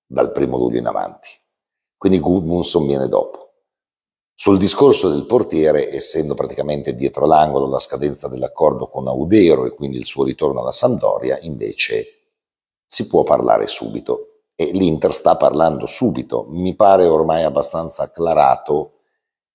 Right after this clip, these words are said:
che il preferito sia José Martinez. Cosa vuol dire questo? Vuol dire che Bento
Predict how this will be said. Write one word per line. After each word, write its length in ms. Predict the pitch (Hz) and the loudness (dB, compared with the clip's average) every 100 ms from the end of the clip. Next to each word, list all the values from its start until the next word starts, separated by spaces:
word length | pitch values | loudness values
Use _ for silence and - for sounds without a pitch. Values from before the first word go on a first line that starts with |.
| _ | _
che 120 | - 92 | 0 2
il 180 | 92 | 2
preferito 1160 | - 113 - 123 98 73 85 95 - - _ _ - | 4 4 6 4 4 2 2 2 0 -12 _ _ -4
sia 480 | - 92 87 85 73 | 0 4 4 4 0
José 420 | 69 78 67 71 | 0 2 2 0
Martinez. 760 | 67 65 62 62 62 64 - - | 0 -2 -4 -6 -10 -6 -6 0
Cosa 340 | 127 127 98 | 4 6 6
vuol 240 | 95 90 73 | 4 4 2
dire 300 | 69 62 62 | 0 -2 -2
questo? 380 | 64 60 - 69 | -4 -6 -6 -2
Vuol 160 | 85 | 0
dire 240 | 82 92 90 | 4 4 4
che 200 | 90 80 | 2 2
Bento 920 | 92 92 90 87 98 87 87 85 - | 6 6 4 0 2 4 4 2 -8